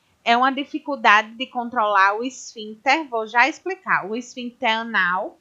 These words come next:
para evacuação repetida de fezes em locais inadequados com maior frequência, ou seja, tá, trata-se de um ato involuntário.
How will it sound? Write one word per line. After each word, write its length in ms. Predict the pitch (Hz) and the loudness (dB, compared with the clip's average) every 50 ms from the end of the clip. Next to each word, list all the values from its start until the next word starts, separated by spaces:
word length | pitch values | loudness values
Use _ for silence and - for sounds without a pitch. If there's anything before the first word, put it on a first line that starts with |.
| _ _ | _ _
para 240 | - 240 220 208 220 | 2 4 4 4 4
evacuação 720 | 233 220 240 240 233 - 254 226 233 247 240 - 247 233 | 2 2 0 -2 0 2 2 2 2 2 0 -4 -6 -6
repetida 880 | 240 208 220 254 269 320 - - 359 370 359 _ - 254 226 226 208 240 233 | -6 -6 -4 -2 -2 -2 0 -2 -2 -2 -2 _ -10 -10 -10 -6 -6 -6 -6
de 240 | 226 254 254 233 _ | -6 -8 -14 -14 _
fezes 520 | - 247 196 185 185 185 185 196 202 208 220 | -4 -2 0 0 0 -2 -6 -12 -18 -14 -12
em 140 | 226 226 226 | -12 -8 -2
locais 540 | 226 214 220 - - - 185 202 214 - | -2 -2 -2 2 2 2 2 2 -2 -12
inadequados 1400 | - 247 269 302 311 302 285 254 254 262 247 269 277 294 - - - 220 196 190 185 190 190 214 285 339 - _ _ _ _ _ _ _ - | -10 -8 -6 -6 -4 0 2 2 2 2 2 -2 -4 -4 -6 -2 2 4 4 4 4 0 -4 -10 -16 -16 -16 _ _ _ _ _ _ _ -2
com 140 | - 254 254 | -2 -2 2
maior 300 | 254 254 247 240 247 247 | 4 4 4 4 4 2
frequência, 800 | - - 277 320 330 _ - 233 185 175 175 - - 180 - _ | 0 0 0 0 0 _ -10 -10 -8 -10 -12 -14 -16 -18 -18 _
ou 220 | - 226 254 320 349 | -2 0 0 0 0
seja, 680 | 339 - - 302 240 208 196 180 175 170 180 170 175 _ - | -6 -8 -6 -4 -4 -4 -4 -4 -8 -8 -8 -10 -10 _ 0
tá, 340 | - 269 254 240 - - 226 - | 6 8 8 8 6 4 -6 0
trata-se 580 | 277 262 254 254 277 - 339 339 330 - 302 | 4 6 6 6 6 2 -2 -4 -4 -6 -10
de 100 | 262 285 | -10 -8
um 160 | 277 277 269 | -8 -4 -2
ato 440 | 247 233 226 240 254 - 330 339 339 - _ _ _ _ _ _ | 0 0 0 0 -2 -4 -8 -8 -8 -10 _ _ _ _ _ _
involuntário. 1700 | - 277 311 359 381 392 392 381 349 277 277 285 277 285 285 294 302 294 311 349 339 - - 240 214 202 202 196 190 180 180 165 170 175 | -6 -4 -4 -4 -4 -6 -8 -8 -10 -4 2 4 4 6 4 4 0 -4 -10 -12 -12 -4 0 2 2 2 2 0 -2 -4 -8 -12 -14 -16